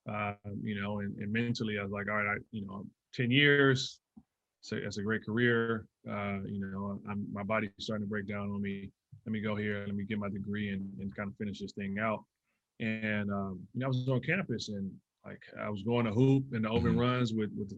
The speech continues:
Speaker 1: Stanford players. You know, you just realize you got a little bit more left in the tank. And, uh, so, uh, I was still,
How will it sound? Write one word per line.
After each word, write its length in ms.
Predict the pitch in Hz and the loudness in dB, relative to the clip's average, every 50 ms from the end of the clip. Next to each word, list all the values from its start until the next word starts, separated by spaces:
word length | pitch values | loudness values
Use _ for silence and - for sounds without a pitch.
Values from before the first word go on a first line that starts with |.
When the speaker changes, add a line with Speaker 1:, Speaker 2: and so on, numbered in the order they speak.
| _ - | _ -4
Speaker 1:
Stanford 280 | - 120 117 120 113 - | -4 -2 -2 -2 -2 0
players. 500 | 123 117 117 117 113 113 113 110 - - _ _ _ _ _ _ _ _ _ _ _ - | 2 4 4 6 6 4 2 0 -4 -10 _ _ _ _ _ _ _ _ _ _ _ -4
You 100 | 143 131 | -2 2
know, 60 | 123 | 4
you 60 | 127 | 4
just 120 | 123 107 | 4 4
realize 300 | 120 127 127 123 123 120 | 4 4 6 6 6 6
you 80 | 113 110 | 4 4
got 120 | 120 113 | 2 2
a 60 | 110 113 | 4 4
little 80 | 113 | 4
bit 120 | 113 110 110 | 4 4 4
more 180 | 113 113 110 | 4 4 4
left 240 | 110 113 110 - - | 4 2 2 0 -2
in 60 | 104 | -4
the 80 | 101 98 | -4 0
tank. 320 | - 139 131 113 104 - - _ _ - 135 | 2 4 4 4 2 0 -8 _ _ -8 -6
And, 380 | 107 104 104 101 101 98 98 | -4 -2 -2 -2 -2 -2 -2
uh, 260 | 101 101 101 98 98 95 95 _ _ _ - - - _ _ _ | -2 -2 -2 -2 -4 -6 -10 _ _ _ -20 -20 -20 _ _ _
so, 540 | - - 117 107 104 104 101 98 95 - - - 113 | -6 -4 -2 0 0 0 -2 -2 -4 -6 -10 -14 -12
uh, 180 | 113 - - - - 107 | -10 -10 -10 -10 -8 -6
I 60 | 107 | -6
was 160 | 107 104 - | -4 -4 -6
still, 640 | - - 151 151 147 139 131 123 113 107 95 - | -2 0 4 6 6 8 8 6 6 2 0 -6